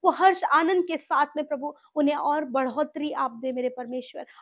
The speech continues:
और जिन्होंने अपनी विनतियों को भेजा, मैं धन्यवाद देती हूँ कि आपने उन्हें सुना, उत्तर हाँ आमीन में दिया। धन्यवाद के साथ प्रार्थना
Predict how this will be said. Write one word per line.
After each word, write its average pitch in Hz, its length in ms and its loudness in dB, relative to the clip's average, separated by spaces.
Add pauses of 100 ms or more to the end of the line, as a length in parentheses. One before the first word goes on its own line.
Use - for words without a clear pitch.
और 254 60 -2
जिन्होंने 302 360 0
अपनी 277 240 -6
विनतियों 254 400 -4
को 294 120 -4
भेजा, 233 340 -6
मैं 247 160 -10
धन्यवाद 247 420 0
देती 294 260 -6
हूँ 277 80 -8
कि 277 80 -8
आपने 262 240 -8
उन्हें 254 140 -4
सुना, 330 480 -2 (280)
उत्तर 247 280 -4
हाँ 226 220 -8
आमीन 240 260 -6
में 220 200 -10
दिया। 208 160 -12
धन्यवाद 285 640 2
के 349 80 -2
साथ 302 240 0 (100)
प्रार्थना 269 480 -2